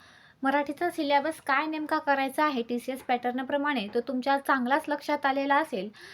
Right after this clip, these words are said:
तर वाक्प्रचार विचारलेला आहे, "पायमल्ली करणे म्हणजेच काय?" तर या ठिकाणी आहे धुडकावणे.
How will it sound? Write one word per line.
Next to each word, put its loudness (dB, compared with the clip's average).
तर 0
वाक्प्रचार 2
विचारलेला 4
आहे, 4
"पायमल्ली 4
करणे 0
म्हणजेच -2
काय?" 4
तर 2
या 8
ठिकाणी 0
आहे -2
धुडकावणे. 4